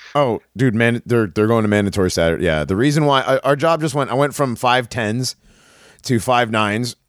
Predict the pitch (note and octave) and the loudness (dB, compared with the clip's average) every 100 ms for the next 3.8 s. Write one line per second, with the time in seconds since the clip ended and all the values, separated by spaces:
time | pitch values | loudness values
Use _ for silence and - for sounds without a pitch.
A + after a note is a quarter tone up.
0 | - D3 D3 F3+ A3 D#3+ D#3 C3 G#2+ D3+ | -4 -2 0 -2 0 0 0 0 0 0
1 | C#3 F#2 - _ _ - A2 G#2+ A#2 B2 | 0 -2 -10 _ _ -16 -12 -12 -8 -4
2 | C3 C3+ C#3 C3 B2 G#2+ A#2+ A2+ B2 A#2 | -2 -2 -2 -2 -2 0 2 0 0 0
3 | A2 G2+ - F#2+ G2 G#2+ A2 | 0 -2 0 0 2 2 2